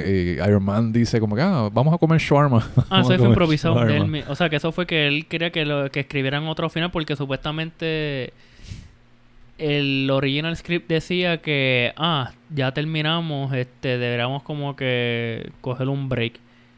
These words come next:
Speaker 2: Y el Robert Downey junior dijo como que deberíamos cam-, habló con el director y todo eso y los que, los escritores, como que, "Mira, tienen que cambiar un poquito más el guión porque no me gusta ese final". Y ahí es que, "Ah, de, este, está bien, ya ganamos, ok,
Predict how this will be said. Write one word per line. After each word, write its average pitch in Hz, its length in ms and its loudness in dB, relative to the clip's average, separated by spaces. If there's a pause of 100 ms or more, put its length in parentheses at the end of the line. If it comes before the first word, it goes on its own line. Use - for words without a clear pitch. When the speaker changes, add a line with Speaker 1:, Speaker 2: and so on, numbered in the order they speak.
(200)
Speaker 2:
Y 131 180 -4
el 123 460 -4
Robert 131 260 -2
Downey 127 340 -4 (100)
junior 135 300 -2
dijo 147 300 0
como 139 240 -6
que 131 140 -4
deberíamos 131 580 -4 (380)
cam-, 147 360 -4
habló 143 200 -2
con 202 80 -4
el 214 40 -4
director 180 360 0
y 185 40 0
todo 185 160 2
eso 196 140 0
y 151 100 0
los 151 160 -2
que, 131 220 0
los 127 80 -2
escritores, 156 380 2
como 135 160 -4
que, 131 100 -2
"Mira, 180 120 -2
tienen 170 160 -2
que - 40 -8
cambiar 190 240 -2
un 190 60 -2
poquito 185 200 -2
más 185 180 -2
el 165 420 0 (540)
guión 175 520 4
porque 135 320 0
no 131 80 -2
me 143 100 -4
gusta 156 200 -2
ese 160 140 0
final". 123 360 -6 (120)
Y 135 120 -6
ahí 123 180 -2
es 127 160 -4
que, 127 880 -4 (140)
"Ah, 143 340 4
de, 147 320 4
este, 143 260 0
está 175 180 -2
bien, 185 200 2
ya 165 180 2
ganamos, 170 460 4
ok, 156 160 0